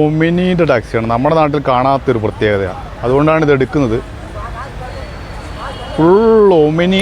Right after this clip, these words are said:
ടാക്സി, അതാ മൊത്തം ഒമിനി, മാരുതി ഒമിനീൻ്റെ ടാക്സിയാണ് മൊത്തം. അതൊരു പുതുമയല്ലേ, അങ്ങനെ പ-, അങ്ങനെ നമ്മുടെ കേരളത്തിൽ അങ്ങനെ കാണാറില്ലല്ലോ. ഒ-, കേരള എക്സ്പ്രസിൻ്റെ ബോർഡ് കാണാൻ കേട്ടോ.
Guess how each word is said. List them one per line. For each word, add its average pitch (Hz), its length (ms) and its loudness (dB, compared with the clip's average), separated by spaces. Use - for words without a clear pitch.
ടാക്സി, 123 360 -2
അതാ 120 140 -4
മൊത്തം - 460 -2
ഒമിനി, 127 240 0
മാരുതി 156 340 4
ഒമിനീൻ്റെ 156 500 2
ടാക്സിയാണ് 107 420 -2
മൊത്തം. 107 520 -2
അതൊരു 180 240 4
പുതുമയല്ലേ, 160 420 2
അങ്ങനെ 147 240 2
പ-, 156 240 2
അങ്ങനെ 165 180 0
നമ്മുടെ 170 320 2
കേരളത്തിൽ 180 400 4
അങ്ങനെ 170 220 -2
കാണാറില്ലല്ലോ. 147 520 2
ഒ-, 127 100 0
കേരള 165 300 2
എക്സ്പ്രസിൻ്റെ 180 680 0
ബോർഡ് 160 300 4
കാണാൻ 151 260 2
കേട്ടോ. 120 180 0